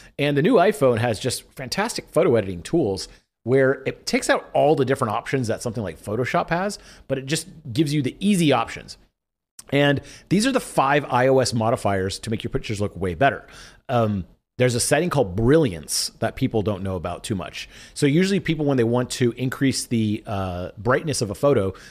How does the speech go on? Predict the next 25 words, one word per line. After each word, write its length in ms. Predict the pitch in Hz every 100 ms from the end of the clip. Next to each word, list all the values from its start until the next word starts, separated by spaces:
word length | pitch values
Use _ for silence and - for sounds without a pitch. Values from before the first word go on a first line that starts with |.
| -
they 80 | 117
use 180 | 135 120
the 80 | 113
brightness 640 | 92 127 143 120 95 -
or, 320 | 104 98 95 - -
um, 460 | 110 101 90 85 78 _ _ _ _ - -
or 320 | - 123 117 104 120
different 300 | 127 135 104
settings 400 | - 127 120 107
like 180 | 98 -
that 420 | 156 113 107 - - _ _ -
that 280 | 117 113 -
are 140 | 104
horrible. 440 | - 185 87 73 - - _
So 560 | - 147 139 135 127 127
I 140 | - 151
think 340 | - 240 -
that 140 | 175
one 180 | 131 143
of 80 | 143
the 280 | 131 120 -
settings 380 | - 131 127 117
that 100 | 110
people 260 | 131 110
most 340 | 104 117 113